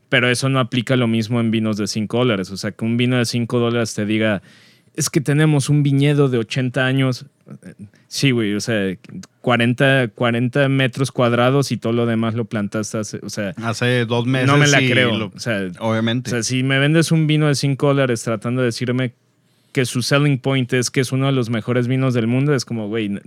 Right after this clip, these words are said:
Speaker 1: o sea, no. O sea, pe-, ti-, véndemelo a-, de otra manera, véndemelo como, "No mames, es el mejor vino para
Speaker 2: De cinco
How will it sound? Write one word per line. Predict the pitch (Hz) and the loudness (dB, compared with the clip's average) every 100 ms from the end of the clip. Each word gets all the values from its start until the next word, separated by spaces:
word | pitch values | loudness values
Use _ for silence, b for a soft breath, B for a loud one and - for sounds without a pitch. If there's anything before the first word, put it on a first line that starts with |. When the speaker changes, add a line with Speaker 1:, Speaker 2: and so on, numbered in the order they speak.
| 82 | -10
Speaker 1:
o | 101 | -8
sea, | - | -4
no. | 101 107 98 b b b b b _ _ _ | -4 -2 -4 b b b b b _ _ _
O | - | -4
sea, | 127 151 | 2 4
pe-, | 123 135 | 4 0
ti-, | 120 - 147 | 0 2 4
véndemelo | 143 156 170 180 151 | 6 6 8 8 8
a-, | 139 117 | 6 4
de | 127 | 2
otra | 120 147 | 2 0
manera, | 131 123 143 117 | 2 2 2 2
véndemelo | 104 107 123 135 131 123 110 | 0 0 0 0 0 0 -2
como, | 117 110 | -2 -2
"No | 107 | -2
mames, | 123 120 110 | -2 -2 -2
es | 120 | 0
el | 147 151 156 | 2 2 4
mejor | 147 - 160 156 | 2 2 2 4
vino | 156 165 180 | 2 2 2
para | - 143 | 2 2
Speaker 2:
De | |
cinco | 120 | 4